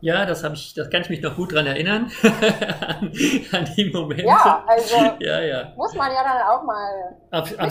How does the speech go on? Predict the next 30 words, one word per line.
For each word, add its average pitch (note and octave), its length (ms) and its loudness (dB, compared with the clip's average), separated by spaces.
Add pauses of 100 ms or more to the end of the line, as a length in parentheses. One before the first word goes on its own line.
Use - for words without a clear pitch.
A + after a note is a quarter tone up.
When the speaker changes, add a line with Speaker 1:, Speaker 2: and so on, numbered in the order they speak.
(300)
Speaker 1:
absolut. - 120 -6
Speaker 2:
seine A#3 300 -2
Unmut. B3+ 480 -4
Speaker 1:
Absolut. C3+ 580 -4 (580)
Aber, D#3+ 600 2
ähm, D#3+ 540 -4
also D#3+ 380 -4 (680)
das, D#3+ 320 -8
das D3+ 160 -6
kann F#3 180 -4
ich - 140 -8
auch D#3+ 160 -6
hier D#3 200 -2
äußern. G3 680 -6
Also D#3+ 200 -6
ich D#3+ 180 -8
hab E3+ 160 -6
noch F3 180 -8
nie, F#3+ 600 -4
äh, D3+ 380 -4
in D#3 100 -8
meinem D#3 220 -2
Leben E3 560 -6
eine D3+ 220 -8
talentiertere D3+ 760 -4
Torhüterin F3 800 -4 (520)
und D#3+ 120 -6
auch E3 160 -8
keinen D#3 220 -4
Torhüter D3 640 -2